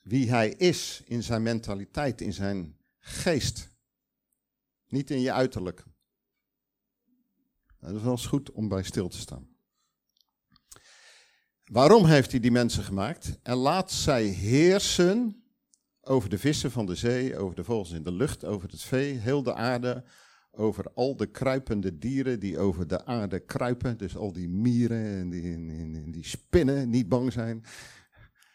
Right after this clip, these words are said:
"Laat ze daarover heersen." Dan komen we zo wel terug even op dat woord heersen. Want dat komt bij ons niet zo lekker over. Hè? Dat is meer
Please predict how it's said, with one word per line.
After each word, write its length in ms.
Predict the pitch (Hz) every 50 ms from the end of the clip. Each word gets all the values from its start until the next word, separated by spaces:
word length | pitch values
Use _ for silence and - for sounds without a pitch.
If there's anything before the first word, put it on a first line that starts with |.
| _ _ _
"Laat 220 | - 107 139 175 -
ze 140 | - 151
daarover 520 | 135 143 139 139 120 - 139 139 113 139 113
heersen." 680 | - 147 160 165 151 113 - - - 92 73 73 78 - _ _ _ _ _ _ _ _ _ _ _ _ _ _ - - _
Dan 180 | _ 82 80 -
komen 200 | - 123 113 110
we 60 | 107
zo 180 | 98 131 120 113
wel 120 | 113 107
terug 240 | 110 - 120 107 -
even 220 | 95 101 95 104
op 80 | 104 -
dat 160 | 104 95 -
woord 240 | 92 95 101 95 -
heersen. 560 | 90 104 117 120 110 - - - 98 117 - _ _ _ _ - _ _ _ _
Want 140 | _ 92 90
dat 140 | - 104 -
komt 180 | - 113 110 87
bij 180 | 113 98 - -
ons 260 | 120 123 117 104 107
niet 140 | 113 113 110
zo 240 | - 117 107 101
lekker 300 | 101 110 101 - - - -
over. 420 | - 123 131 117 - 82 85 - 92
Hè? 120 | 104 147 143
Dat 220 | - - 78 - 101
is 160 | 92 - -
meer 300 | 101 95 95 98 90